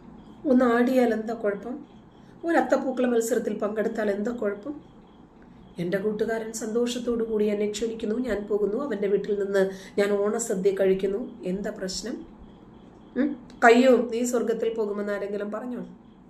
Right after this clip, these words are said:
ഷാമിലെ ഉമ്മ പട്ടിയുടെ അടുത്ത് പോ-, വാ-, നായുടെ അടുത്ത് പോയതാണോ, അതോ വാപ്പ പട്ടിയുമായിട്ട് സംഗമിച്ചിട്ടാണോ നീ ഉണ്ടായത്? ഉം?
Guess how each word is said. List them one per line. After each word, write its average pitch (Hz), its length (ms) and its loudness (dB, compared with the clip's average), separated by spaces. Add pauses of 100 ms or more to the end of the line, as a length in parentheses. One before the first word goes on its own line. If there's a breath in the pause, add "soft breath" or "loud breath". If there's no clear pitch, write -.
(600)
ഷാമിലെ 214 340 0
ഉമ്മ 233 600 2
പട്ടിയുടെ 226 320 0
അടുത്ത് 233 200 -2
പോ-, 214 180 -6
വാ-, 202 300 -4
നായുടെ 196 200 0
അടുത്ത് 214 200 -6
പോയതാണോ, 208 580 -2 (320 loud breath)
അതോ 185 160 2
വാപ്പ 185 400 2
പട്ടിയുമായിട്ട് 208 640 0
സംഗമിച്ചിട്ടാണോ 175 840 -2
നീ 165 180 -2
ഉണ്ടായത്? 131 460 -8 (460)
ഉം? 240 220 -2